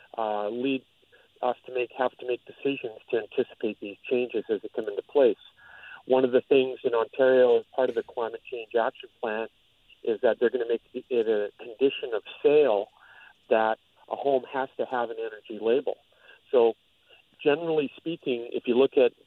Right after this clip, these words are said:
the changes in the industry, uh, driven by government policy, um, Ontario, you could argue, being the,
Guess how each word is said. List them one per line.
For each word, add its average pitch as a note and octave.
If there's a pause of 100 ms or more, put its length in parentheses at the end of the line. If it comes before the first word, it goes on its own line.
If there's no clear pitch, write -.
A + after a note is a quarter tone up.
the A2+ (180)
changes C#3+
in A#2 (460)
the A#2+
industry, B2 (420)
uh, G#2+ (340)
driven C#3
by A2+
government B2
policy, C3+ (400)
um, G#2+ (580)
Ontario, C3+ (300)
you C#3
could A#2+
argue, B2+
being A#2
the, G#2